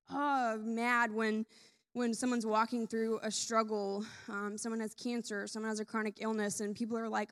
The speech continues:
"Oh, if you just had enough faith," or, "If you could just choose joy," or, or there's the, the, the, the things that people say to placate people that are going through hard seasons, instead of just saying,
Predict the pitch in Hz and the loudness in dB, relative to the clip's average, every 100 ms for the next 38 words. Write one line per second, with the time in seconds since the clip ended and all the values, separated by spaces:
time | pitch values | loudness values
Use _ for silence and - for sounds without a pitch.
0 | 247 285 269 262 277 302 330 302 277 - | -8 -10 -6 -6 -6 -6 -4 -2 -2 -2
1 | 285 294 - 226 220 - - - 254 269 | -2 -2 -2 -2 -4 -6 -20 -12 -6 -2
2 | 285 240 214 294 294 - 277 240 226 285 | -2 0 2 2 2 0 0 0 0 2
3 | 277 262 233 220 208 - - _ - 220 | 4 4 4 4 0 -8 -20 _ -2 2
4 | 233 226 214 - 208 247 240 269 226 254 | 4 4 2 -6 -2 0 2 2 0 0
5 | - - 262 240 254 220 - _ _ - | -2 -4 -4 -2 0 -2 -4 _ _ 0
6 | 349 370 294 240 254 240 247 - 247 233 | 4 6 4 4 2 2 0 2 4 2
7 | 214 - 240 240 233 214 233 214 214 214 | 0 0 0 2 0 0 -2 -2 -2 -2
8 | 220 226 226 220 214 208 - 214 220 240 | -2 -2 -2 -4 -4 -4 -4 -4 -2 0
9 | 247 226 233 - 233 214 220 - - 220 | 0 0 -2 -2 -2 0 -2 -4 -2 0
10 | 220 | 0